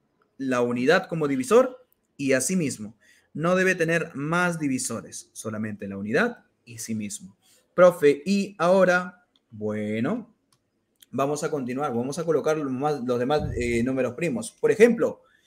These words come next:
el veintinueve, perdón, veintitrés, veintinueve, treinta y uno, treinta y siete, cuarenta y uno, cuarenta y tres y cuarenta y siete. Profe, ¿qué más? Cincuenta y tres, cincuenta y nueve, sesenta y uno, sesenta y siete, setenta y uno, setenta y tres, setenta y nueve.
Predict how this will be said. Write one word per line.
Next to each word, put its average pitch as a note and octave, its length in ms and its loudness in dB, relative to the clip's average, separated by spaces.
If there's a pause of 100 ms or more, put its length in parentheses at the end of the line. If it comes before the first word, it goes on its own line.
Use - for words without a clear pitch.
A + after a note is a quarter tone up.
(260)
el F3 220 8
veintinueve, E3 840 6
perdón, F3 240 4
veintitrés, C#3 680 2 (160)
veintinueve, C#3 640 0
treinta A#2 220 -4
y B2+ 80 0
uno, E3 140 -2
treinta A2+ 200 -6
y A#2 40 -12
siete, D3+ 160 0
cuarenta A#2+ 220 -2
y C3+ 40 -2
uno, D3 100 -6
cuarenta A#2 220 -2
y A2 40 -4
tres C#3 220 -4
y C#3+ 60 -14
cuarenta A#2 460 -8
y G2+ 100 -14
siete. C#3 340 -2
Profe, C#3+ 280 0
¿qué D3+ 100 0
más? - 600 -4 (260)
Cincuenta C3+ 380 -4
y - 20 -2
tres, D3+ 160 2
cincuenta C#3 240 -6
y B2 40 -6
nueve, D3 180 -2
sesenta A#2+ 220 -4
y B2 40 0
uno, C#3+ 140 -2
sesenta A2+ 240 -6
y - 20 -6
siete, D3 380 2
setenta A2 840 -6
y A#2 120 0
uno, D#3+ 400 -4 (320)
setenta A2 340 -4
y G#2 60 -6
tres, C#3 200 0
setenta A2+ 300 -6
y G#2+ 60 -4
nueve. A#2+ 340 -2